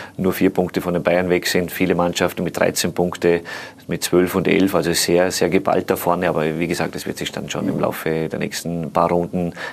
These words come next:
einiges tun. Bin gespannt. Äh, das Niveau ist sehr, sehr hoch und, äh, viel, viel ausgeglichener wie vielleicht in den letzten Jahren.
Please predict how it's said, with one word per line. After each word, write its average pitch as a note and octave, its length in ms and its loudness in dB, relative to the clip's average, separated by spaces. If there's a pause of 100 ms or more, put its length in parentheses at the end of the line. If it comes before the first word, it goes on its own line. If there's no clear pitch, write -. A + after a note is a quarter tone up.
(100)
einiges E2+ 400 0
tun. A2 340 4 (140)
Bin E2+ 100 2
gespannt. F2 540 0
Äh, - 20 2
das F2 400 0
Niveau F2 240 2
ist F2+ 140 2
sehr, F2 120 0
sehr E2+ 160 0
hoch F#2 360 2
und, E2+ 180 -6
äh, E2+ 240 0
viel, F#2 260 -2
viel F#2+ 160 2
ausgeglichener E2+ 720 0
wie E2+ 100 2
vielleicht - 300 -4
in D#2 80 -6
den - 80 -6
letzten - 300 -8
Jahren. - 240 -10